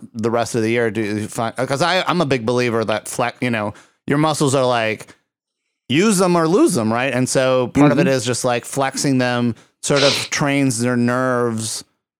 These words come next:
Speaker 1: I mean, maybe, like, you have an a-, athletic background in lacrosse, right? So
Speaker 2: Mm-hmm.
Speaker 1: you already are very motion oriented, and, you know, people who are not necessarily motion oriented,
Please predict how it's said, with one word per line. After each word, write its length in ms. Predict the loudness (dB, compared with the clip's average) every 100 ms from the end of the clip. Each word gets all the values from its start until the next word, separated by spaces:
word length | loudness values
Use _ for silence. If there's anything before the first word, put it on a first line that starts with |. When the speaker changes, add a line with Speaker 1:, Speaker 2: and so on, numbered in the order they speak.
| _ _ _ -4
Speaker 1:
I 100 | 0
mean, 240 | 0 2
maybe, 220 | 2 2
like, 220 | 0 0 0
you 80 |
have 140 | 0 0
an 100 | 0
a-, 200 | -2 -4 -4
athletic 680 | -6 -4 -2 0 -2 -4
background 640 | -4 -4 -4 -2 -2 -2
in 160 | -2 -2
lacrosse, 580 | -4 -4 -2 -2 -4 -4
right? 240 | -4 -4
So 400 | -4 -2 -2 -4 -6 _ _ _ -2
Speaker 2:
Mm-hmm. 180 | 0 -2 -6
Speaker 1:
you 160 | 0 2
already 680 | 2 0 0 0 0 -4 -10 -10 -4
are 140 | -2
very 520 | 0 2 2 0 -2 -4 -2
motion 540 | 0 2 0 0 0
oriented, 1000 | 0 0 0 -2 -2 -2 -2 -2 -4 -8 _ _ _ _
and, 400 | -4 -2 -2 -4 -4
you 80 | -4
know, 80 | -4
people 280 | -2 -2 0
who 100 | 0
are 60 | 0
not 260 | 0 0
necessarily 480 | -4 -4 -4 -2 0
motion 320 | -2 -2 -4 -4
oriented, 680 | -4 -4 -6 -4 -4 -4